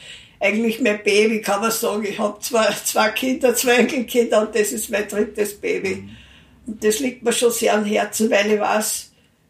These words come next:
Speaker 1: durch Spielen bringt man Menschen zusammen, durch Spielen lernt man viel kennen, man lernt was für den Kopf, man lernt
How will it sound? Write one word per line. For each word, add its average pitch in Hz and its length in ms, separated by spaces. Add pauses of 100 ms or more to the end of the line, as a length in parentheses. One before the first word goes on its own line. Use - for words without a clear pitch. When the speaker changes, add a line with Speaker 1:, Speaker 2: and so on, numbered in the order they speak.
(360)
Speaker 1:
durch 220 240
Spielen 294 680 (800)
bringt 220 280
man 214 160
Menschen 262 480
zusammen, 254 500 (500)
durch 233 220
Spielen 269 440
lernt 226 380
man 214 100
viel 214 220
kennen, 254 460 (1200)
man 208 200
lernt 202 300
was 214 180
für 208 160
den 202 80
Kopf, - 580 (260)
man 226 220
lernt 202 540